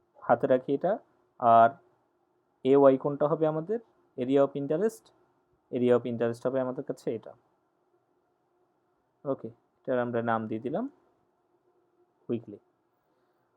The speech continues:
ওকে, so মান্থলি এবং উইকলি লেভেলটা আমাদের চেক আউট করা শেষ। এবার হচ্ছে আমরা চলে যাব যে কোথায়? ডেইলি লেভেলে চলে আসবো। তাহলে ডেইলি লেভেলে আসার পরে যদি আপনাদের এফবিজি লেভেলগুলো যদি ওভাররাইড যদি হয়,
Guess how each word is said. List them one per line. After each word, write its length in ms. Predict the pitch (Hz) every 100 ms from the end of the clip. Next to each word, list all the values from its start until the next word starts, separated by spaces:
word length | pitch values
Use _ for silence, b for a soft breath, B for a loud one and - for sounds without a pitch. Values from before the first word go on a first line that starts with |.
| _
ওকে, 240 | 170 156 110 -
so 220 | 151 143 143
মান্থলি 440 | 139 139 139 160 170
এবং 220 | 180 190
উইকলি 280 | 131 127 151
লেভেলটা 280 | 151 151
আমাদের 260 | 160 156 170
চেক 200 | - 143
আউট 160 | 151 156
করা 180 | 160
শেষ। 540 | 160 180 202 226 - -
এবার 300 | 147 139 139
হচ্ছে 300 | 147 147 -
আমরা 380 | 151 147 151 160
চলে 260 | 165 143 139
যাব 200 | 139 147
যে 120 | 160
কোথায়? 340 | 160 170 190
ডেইলি 260 | 160 143 127
লেভেলে 280 | 123 117 113
চলে 200 | 117 117
আসবো। 360 | 113 180 226 - _ _ _ _ - _ _
তাহলে 160 | 156
ডেইলি 240 | 151 151 160
লেভেলে 280 | 185 196 202
আসার 240 | 190 202
পরে 460 | 202 202 202 233 302 - _ _ _ _ 135
যদি 300 | 139 156 170
আপনাদের 460 | 170 185 196 202 -
এফবিজি 380 | 151 143 170 165
লেভেলগুলো 460 | 165 165 180 190
যদি 260 | 185 185 196
ওভাররাইড 540 | 202 147 151 156 170
যদি 200 | 165 180
হয়, 320 | 175 170 180